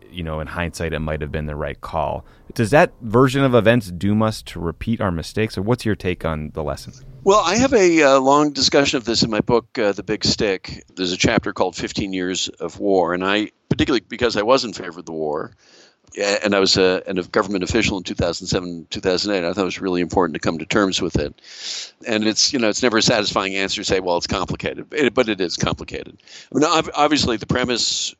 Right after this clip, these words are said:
Speaker 2: one of the most important premises of the war turned out to be false, and that is the, uh, the intelligence about the nuclear program. And,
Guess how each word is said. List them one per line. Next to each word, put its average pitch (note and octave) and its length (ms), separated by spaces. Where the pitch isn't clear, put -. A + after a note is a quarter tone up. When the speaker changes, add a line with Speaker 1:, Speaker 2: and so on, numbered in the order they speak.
Speaker 2:
one D3 180
of C#3 60
the C3 60
most A#2+ 180
important G2 360
premises F2+ 520
of - 180
the F#2 60
war F2+ 260
turned F2 220
out D#2+ 160
to - 40
be F#2+ 80
false, F#2+ 460
and F#2 120
that F2+ 180
is F2+ 420
the, F#2 340
uh, F2 200
the F2+ 100
intelligence F2 540
about F2 240
the E2 100
nuclear E2 300
program. C#2 500
And, F#2+ 800